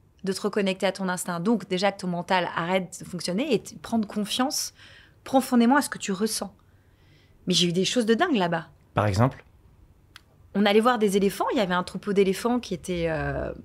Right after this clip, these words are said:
Speaker 1: à deux cents mètres. Et tu viens, on s'approche des éléphants et tout. Et j'ai ressenti, je fais, « Non, pourquoi ? Pourquoi on s'approche ? Qu'est-ce qui se passe et tout ? » Donc là, on pourrait se dire, « C'est la peur, c'est le contrôle, c'est tout ce que tu veux. »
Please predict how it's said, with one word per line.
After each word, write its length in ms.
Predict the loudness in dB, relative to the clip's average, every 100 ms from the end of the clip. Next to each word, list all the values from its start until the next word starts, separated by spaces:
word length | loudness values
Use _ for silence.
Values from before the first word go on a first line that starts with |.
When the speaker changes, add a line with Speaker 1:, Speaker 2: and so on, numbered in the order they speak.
| -20 _ -20 -10
Speaker 1:
à 100 | -6
deux 100 | -4
cents 180 | -2 0
mètres. 300 | 2 0 -4
Et 60 | -10
tu 120 | -6
viens, 140 | -6
on 60 | -4
s'approche 420 | -4 -2 0 0
des 160 | 0 -4
éléphants 340 | -6 -4 -6
et 60 | -6
tout. 160 | -10 -12 -16 -20 -20 -20 -20 -20 -20 -20 -6 4
Et 140 | 4
j'ai 180 | 6 4
ressenti, 460 | 2 2 2 2
je 80 | 0
fais, « 80 | 4
Non, 280 | 6 6 4 -6 -20 -20 -20 -8
pourquoi ? 460 | -6 2 4 4 -2
Pourquoi 280 | -2 2 2
on 60 |
s'approche ? 380 | 4 0 2 0
Qu'est-ce 160 | 0 -2
qui 100 | -4
se 80 | 0
passe 260 | 2 2
et 40 | -4
tout ? » 180 | -6 -12 -16 -16
Donc 120 | -8 -4
là, 60 |
on 20 | -4
pourrait 160 | -2
se 60 | -2
dire, « 120 | -2
C'est 100 | 0
la 100 | -2
peur, 240 | 2 2 2
c'est 100 | -2
le 60 |
contrôle, 360 | -2 -2 2 0
c'est 100 | -2
tout 80 | -4
ce 60 |
que 60 | -2
tu 160 | -2
veux. » 80 | -6